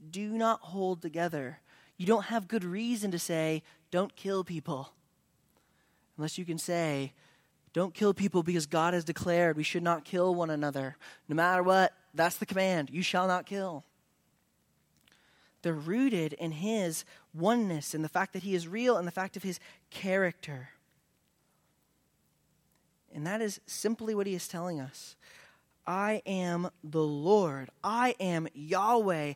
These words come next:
I am the basis of all reality. I am being. And I am your God. And I am making myself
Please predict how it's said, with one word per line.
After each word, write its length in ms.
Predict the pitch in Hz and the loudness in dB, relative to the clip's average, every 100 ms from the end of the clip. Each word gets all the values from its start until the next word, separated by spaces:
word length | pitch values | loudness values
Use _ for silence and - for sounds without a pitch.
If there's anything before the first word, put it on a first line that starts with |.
| - - - | -10 -14 -4
I 420 | 175 208 233 233 - - | 2 4 4 2 -2 -6
am 400 | 208 208 185 196 - - 170 | -2 2 2 0 -2 -20 -6
the 280 | 180 190 - 160 | -4 -4 -10 -2
basis 460 | 190 226 - 214 - | 4 4 4 0 0
of 120 | 180 | -2
all 400 | - 202 240 254 | 2 6 8 8
reality. 720 | 240 233 220 247 240 196 151 139 | 4 4 8 8 6 2 -2 -2
I 340 | 160 202 226 - | 2 4 4 4
am 380 | 208 220 208 165 | 4 4 4 -2
being. 680 | 160 226 262 208 160 143 131 - _ _ _ _ _ _ _ _ - | 0 2 4 4 2 -2 -6 -14 _ _ _ _ _ _ _ _ -8
And 120 | 139 | -4
I 140 | 120 | -2
am 160 | 247 170 | -2 -4
your 460 | 156 185 208 269 247 | 0 2 4 4 2
God. 500 | 254 220 - 107 - - _ _ _ _ _ _ _ _ _ _ _ | 2 2 2 -4 -14 -20 _ _ _ _ _ _ _ _ _ _ _
And 80 | 120 | -8
I 40 | 135 | -4
am 160 | 131 | -2
making 340 | 175 196 202 190 | -2 -4 -6 -4
myself 460 | 160 - 143 139 | -4 -2 -4 -4